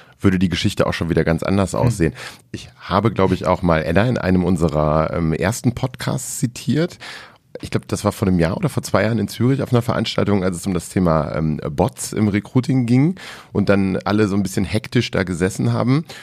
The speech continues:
Speaker 1: und du dann irgendwie einfach nur ganz cool, das war, glaub ich, dein Schlussstatement, gesagt hast,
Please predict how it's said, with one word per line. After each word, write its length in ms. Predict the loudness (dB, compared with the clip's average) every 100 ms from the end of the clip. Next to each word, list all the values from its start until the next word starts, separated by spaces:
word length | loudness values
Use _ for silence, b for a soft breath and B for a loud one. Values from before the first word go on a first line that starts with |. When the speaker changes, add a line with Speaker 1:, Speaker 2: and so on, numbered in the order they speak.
| B
Speaker 1:
und 180 | -4 -2
du 60 | 2
dann 180 | 2
irgendwie 240 | 2 2 0
einfach 160 | 0
nur 160 | 0 0
ganz 220 | 0 -4 -2
cool, 160 | 2 2
das 160 | 2
war, 80 | 0
glaub 120 | 0
ich, 60 | 0
dein 140 | -2
Schlussstatement, 580 | -2 -4 -2 -2 0 -2
gesagt 300 | 0 0 0
hast, 180 | -6